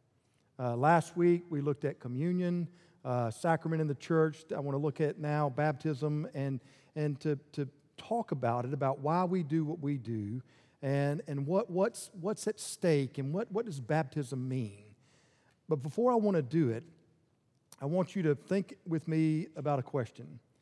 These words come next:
Whenever you, where it could be in your own life, it could be in your family's life, when you experience something that's meaningful, something that's important,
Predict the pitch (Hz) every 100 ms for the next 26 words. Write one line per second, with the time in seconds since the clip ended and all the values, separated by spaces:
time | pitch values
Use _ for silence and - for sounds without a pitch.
0 | _ _ _ _ _ _ - 131 175 226
1 | 254 208 190 120 139 143 147 135 151 143
2 | 127 143 170 175 175 160 147 139 143 127
3 | - 170 165 120 131 110 107 127 - _
4 | _ _ _ _ _ 143 147 208 247 233
5 | - 214 208 196 202 - 180 175 185 175
6 | 170 143 120 - 135 151 180 185 180 -
7 | 175 170 170 - - 156 139 156 135 139
8 | - 131 120 - - 190 156 107 123